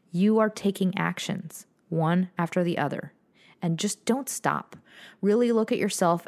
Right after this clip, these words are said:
as at the wheel of a very strong ship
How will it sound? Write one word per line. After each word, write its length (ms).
as 260
at 180
the 80
wheel 520
of 120
a 60
very 400
strong 360
ship 440